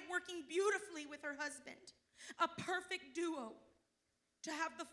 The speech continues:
fullness of what God wants in this latter day revival. Jesus said in those days that greater things they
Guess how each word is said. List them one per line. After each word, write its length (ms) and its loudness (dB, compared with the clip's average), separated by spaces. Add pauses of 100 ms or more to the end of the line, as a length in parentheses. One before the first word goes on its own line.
fullness 400 -8
of 120 -12
what 180 -2
God 280 0
wants 320 -6
in 100 -10
this 200 -10
latter 260 -4
day 360 -6 (420)
revival. 580 -2 (1500)
Jesus 380 0 (160)
said 160 6
in 140 -2
those 280 -2
days 360 -2 (840)
that 200 0
greater 320 2 (200)
things 340 -4 (840)
they 260 2